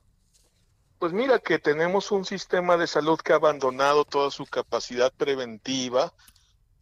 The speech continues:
que tenemos muchas personas fuera de los sistemas de salud y que muchas veces, eh, el sistema de salud no reacciona adecuadamente para todas las personas, sobre todo para quienes tienen los servicios,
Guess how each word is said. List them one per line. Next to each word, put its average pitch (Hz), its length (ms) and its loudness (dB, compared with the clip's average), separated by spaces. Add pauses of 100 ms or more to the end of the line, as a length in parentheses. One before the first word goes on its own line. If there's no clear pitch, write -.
(120)
que - 100 -4
tenemos 139 400 -4
muchas 143 340 0
personas 151 680 0
fuera 135 240 4
de 123 80 4
los 113 140 -6
sistemas 123 580 -2
de 110 80 -4
salud 123 580 -2 (1080)
y 170 440 -4 (380)
que 151 420 4 (140)
muchas 139 400 0
veces, 147 540 0
eh, 120 480 2
el 117 100 -6
sistema 131 380 -6
de 139 80 -10
salud 139 240 -4
no 139 100 -2
reacciona 135 540 -2
adecuadamente 123 960 0
para 110 240 2
todas 120 260 2
las 117 200 -2
personas, 131 540 -4
sobre 113 340 -2
todo 131 320 0
para 110 240 0
quienes 110 340 -14
tienen 117 340 -10
los 110 160 -4
servicios, 113 760 -8